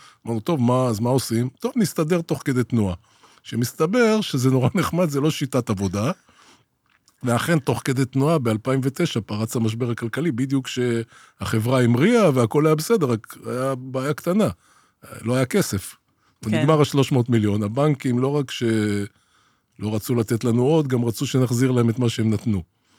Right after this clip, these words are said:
Speaker 1: ואז בעצם, בוא נגיד, מצאנו פתרונות מתוך מצוקה, אה, אבל הם היו, אה, חצי נס, מה שקרה. בוא נגיד, לא הייתי הולך על תוכנית כלכלית כזאת היום, בהתבסס על זה שיקרו שוב ניסים.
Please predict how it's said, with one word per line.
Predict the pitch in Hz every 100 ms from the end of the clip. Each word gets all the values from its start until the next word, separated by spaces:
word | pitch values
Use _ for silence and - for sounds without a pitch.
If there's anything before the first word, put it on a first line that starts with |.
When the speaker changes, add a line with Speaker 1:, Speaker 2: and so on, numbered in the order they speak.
| _ _ _
Speaker 1:
ואז | 98 117 160 143
בעצם, | 143 202 - 156 151 156 143 123 117
בוא | 123
נגיד, | 151 156 180
מצאנו | 147 127 - 170 170
פתרונות | 151 131 123 131 151 160 143
מתוך | 123 - 147 139 131
מצוקה, | 120 - 117 - 190 92 - _ _ - - _ 147
אה, | 120 117 113 117 113
אבל | 113 117 113
הם | 120 117
היו, | 139 156 156 147
אה, | 139 131 127 123 120 117 117
חצי | 120 - 143 147
נס, | 139 107 - - _ _ _ _ _ _
מה | 117
שקרה. | - - 107 127 165
בוא | 135
נגיד, | 151 143 135
לא | 156
הייתי | 185 175
הולך | 156 156 156
על | 135
תוכנית | 127 - 156
כלכלית | - 120 123 123 139
כזאת | 131 123 113 139 131
היום, | 151 185 160 156
בהתבסס | 131 123 123 139 139 135
על |
זה | 127 131
שיקרו | 127 110 139
שוב | 131 156 135
ניסים. | 120 - 131 104